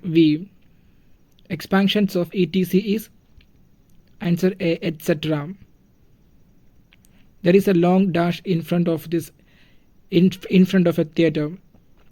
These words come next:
Choose this correct spelling. A, Q, Q U E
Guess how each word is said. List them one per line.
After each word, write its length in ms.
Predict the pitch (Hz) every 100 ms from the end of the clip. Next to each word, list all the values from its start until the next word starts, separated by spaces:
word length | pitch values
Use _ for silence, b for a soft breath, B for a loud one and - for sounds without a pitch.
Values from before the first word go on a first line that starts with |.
| -
Choose 200 | - 185
this 120 | 180 180
correct 260 | 165 165
spelling. 400 | - 170 220 202 - _ - - _ _ _ - _ _ _ _ - _ 180
A, 180 | 165
Q, 420 | 160 - 180 156 - _ -
Q 260 | 202 214 220
U 260 | 180 190 -
E 140 | 180